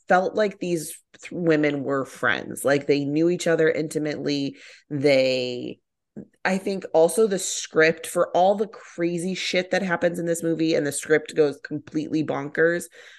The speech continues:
what, what really grounds it, or what in the moments that feel the most grounded are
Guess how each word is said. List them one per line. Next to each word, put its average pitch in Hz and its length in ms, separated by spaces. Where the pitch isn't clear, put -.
what, 156 300
what 160 380
really 175 360
grounds 156 720
it, 131 240
or 143 100
what 151 280
in 160 160
the 156 80
moments 165 340
that - 220
feel 170 240
the 147 80
most 139 240
grounded 131 420
are 135 280